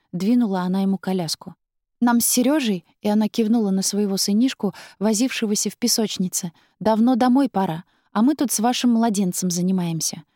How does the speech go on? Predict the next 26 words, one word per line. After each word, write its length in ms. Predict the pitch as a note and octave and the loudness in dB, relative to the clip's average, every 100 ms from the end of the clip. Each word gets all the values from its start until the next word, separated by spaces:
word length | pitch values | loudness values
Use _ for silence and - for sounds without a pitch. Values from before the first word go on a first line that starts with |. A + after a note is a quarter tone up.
| _ _ _ | _ _ _
Хорошо, 300 | A3 A3+ C#4+ | -2 0 0
хоть 180 | C4 A#3 | 0 0
я 140 | A3 G#3+ | 0 0
вас 180 | A3 | -2
помню, 360 | - C4+ A3+ F#3+ | -2 0 2 0
вы 100 | F3+ | -2
часто 320 | - G#3+ - | -2 -2 -2
с 100 | G3 | -2
ним 180 | A3 A3 | 0 2
гуляете, 560 | A#3 B3 G3 E3+ - F3 _ _ | 2 2 0 -4 -8 -10 _ _
а 100 | A3 | -4
так 200 | C4 A#3 | -2 0
бы 100 | C4 | 0
в 80 | A#3 | 2
милицию 500 | C#4 B3 G3+ - F#3 | 2 2 0 -2 -2
отвезла 460 | F3 F#3 F#3 A#3 | -2 -2 0 -2
и 160 | C4 B3 | 0 0
заявление 500 | A#3 C4+ B3+ B3 F#3 | 0 2 2 2 0
написала". 600 | E3+ F3 - F3+ D#3+ F3 _ _ - | -2 -4 -2 -2 -4 -10 _ _ 0
Он 160 | A#3 | 0
поспешил 480 | A#3 - A#3 - C4 | 0 -2 -2 0 0
поблагодарить 680 | A3 G#3 G#3+ G#3+ A3+ G#3+ E3 | 0 -2 0 0 0 0 -2
женщину, 560 | F#3 A#3+ B3 A#3 A3+ - | 0 0 0 0 0 -2
и 80 | G3+ | -2
она 200 | G#3 G#3+ | 0 0
рассказала, 640 | G3 - G3 A3+ C4 F#3+ | -4 -4 -2 0 0 -2